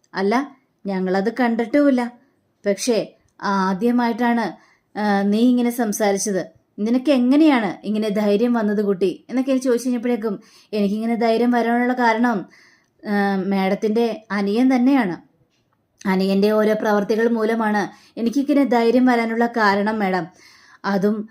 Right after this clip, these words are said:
മാഡം ഒന്ന് ചിന്തിക്കേണ്ട ആവശ്യമുണ്ട്. എനിക്കറിയാം, എല്ലാ കാര്യങ്ങളും എനിക്കറിയാം. ആ, ഞാൻ അവനെ ന്യായീകരിക്കുന്നതൊന്നുമല്ല. പക്ഷേ അവനത്ര ദുഷ്ടനൊന്നുമല്ല. അവനൊരു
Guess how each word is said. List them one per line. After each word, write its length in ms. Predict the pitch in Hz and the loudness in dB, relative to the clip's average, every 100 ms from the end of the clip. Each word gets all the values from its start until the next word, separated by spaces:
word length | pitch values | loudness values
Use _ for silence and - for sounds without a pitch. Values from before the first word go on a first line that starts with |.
| _ | _
മാഡം 280 | 226 240 247 | 0 2 4
ഒന്ന് 160 | 269 262 | 4 2
ചിന്തിക്കേണ്ട 480 | 262 233 226 240 240 | 0 -4 -2 0 2
ആവശ്യമുണ്ട്. 520 | 220 208 214 226 190 | 2 0 -2 -2 -2
എനിക്കറിയാം, 640 | 190 220 214 247 247 208 - | -4 -4 0 0 0 -4 -6
എല്ലാ 260 | 208 220 247 | -4 -2 -2
കാര്യങ്ങളും 460 | 262 254 247 247 | 0 0 2 0
എനിക്കറിയാം. 480 | 233 220 220 185 165 - - - - _ _ _ - | 0 0 0 -2 -4 -14 -20 -20 -20 _ _ _ -4
ആ, 300 | 208 196 190 | 0 0 0
ഞാൻ 280 | 196 196 208 | 0 0 0
അവനെ 200 | 214 233 | 0 2
ന്യായീകരിക്കുന്നതൊന്നുമല്ല. 1080 | 247 220 208 226 226 247 262 277 269 202 165 - _ _ | 2 2 2 0 0 2 2 4 2 2 -2 -8 _ _
പക്ഷേ 460 | 214 214 240 196 - _ _ _ - | -4 -2 -2 -2 -4 _ _ _ -8
അവനത്ര 480 | 185 175 220 285 294 | -6 -2 -2 0 0
ദുഷ്ടനൊന്നുമല്ല. 800 | 269 247 - 262 269 294 233 214 160 - _ _ _ - | 2 0 2 2 4 4 2 0 -4 -8 _ _ _ -8
അവനൊരു 440 | 190 185 196 214 | -4 -2 0 0